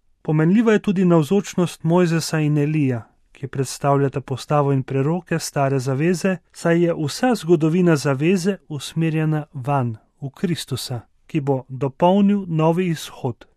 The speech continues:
in sicer ne proti obljubljeni deželi,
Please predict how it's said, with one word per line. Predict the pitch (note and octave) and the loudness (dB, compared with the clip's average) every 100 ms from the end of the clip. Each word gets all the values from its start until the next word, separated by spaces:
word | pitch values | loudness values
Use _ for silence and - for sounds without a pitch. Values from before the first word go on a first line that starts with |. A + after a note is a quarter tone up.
| _ - | _ -4
in | D3+ | -4
sicer | - C#3+ - D3+ D3 | -2 -4 0 -2 -2
ne | D3 F#3 A3 | -6 -4 -4
proti | E3+ D#3+ - D3 | -2 -2 -2 -2
obljubljeni | C#3 D3 E3+ D#3+ D3+ C#3+ | -2 0 0 2 2 2
deželi, | C#3 C3 D3+ C#3 A#2+ | 0 0 0 0 -2